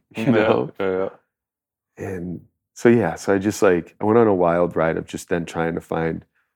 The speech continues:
Speaker 1: you know, m-, money became then the goal. I was like, "Fine." Remember, I was driving in my high school car and, you know, didn't have any money, had to go back to this rental and, you know, the bad part, the bad part of town in Glen Ellen,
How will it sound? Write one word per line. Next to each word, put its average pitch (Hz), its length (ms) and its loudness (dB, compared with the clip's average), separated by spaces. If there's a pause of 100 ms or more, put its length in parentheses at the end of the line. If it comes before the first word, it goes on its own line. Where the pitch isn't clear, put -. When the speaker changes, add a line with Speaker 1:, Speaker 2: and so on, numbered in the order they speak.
(400)
Speaker 1:
you 87 100 0
know, 80 400 -2
m-, 82 220 -4 (100)
money 90 340 4
became 82 440 -4
then 85 340 -4 (120)
the 90 80 -2
goal. 82 220 -2
I - 40 -6
was 78 80 -10
like, 82 120 -6
"Fine." - 420 -10 (460)
Remember, 95 240 4
I 85 40 2
was 85 100 -2
driving 85 260 2
in 82 60 0
my 80 80 -2
high 80 120 -6
school 82 240 -6
car 92 480 2 (840)
and, 90 320 -14 (1300)
you 92 100 -2
know, 80 300 -4 (140)
didn't 95 180 6
have 90 180 2
any 85 140 0
money, 82 300 0
had 85 160 -2
to - 60 -6
go 87 160 2
back 87 260 4
to 95 100 -8
this 82 180 -4
rental 82 440 -2
and, 85 320 -8
you 92 120 -8
know, 80 240 -10 (420)
the 90 60 -4
bad 85 160 4
part, 87 360 0
the 85 80 -8
bad 87 180 2
part 80 140 0
of 80 60 -4
town 92 240 -2
in 87 60 -2
Glen 85 200 0
Ellen, 82 280 -2